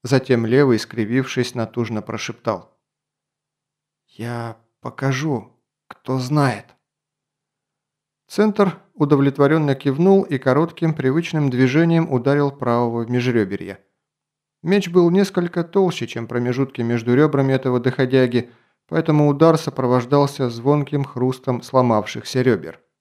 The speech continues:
Центр выдернул меч,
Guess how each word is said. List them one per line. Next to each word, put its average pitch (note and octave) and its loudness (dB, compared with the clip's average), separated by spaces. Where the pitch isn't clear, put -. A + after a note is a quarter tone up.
Центр F#3+ 2
выдернул C3 4
меч, E3+ 0